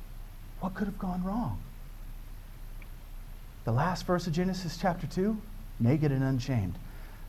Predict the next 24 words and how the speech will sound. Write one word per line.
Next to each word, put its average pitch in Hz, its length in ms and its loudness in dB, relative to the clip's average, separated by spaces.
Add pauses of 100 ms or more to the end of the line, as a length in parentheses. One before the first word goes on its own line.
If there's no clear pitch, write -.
The 120 80 6
first - 480 2
verse 135 560 4 (280)
of 107 140 2
Genesis 147 440 6
three 143 260 6
one, 107 360 6 (920)
the 123 80 6
very 214 380 10
next 185 320 6
verse 151 320 12
in 135 80 10
sacred 127 320 6
scripture, 92 400 4 (1600)
the 135 100 8
most 165 440 8 (220)
subtle, 147 640 4 (920)
the 147 80 8
most 151 260 8
cunning 123 500 4 (960)
of 127 120 0
all 170 240 6
the 156 100 6
creatures, - 680 2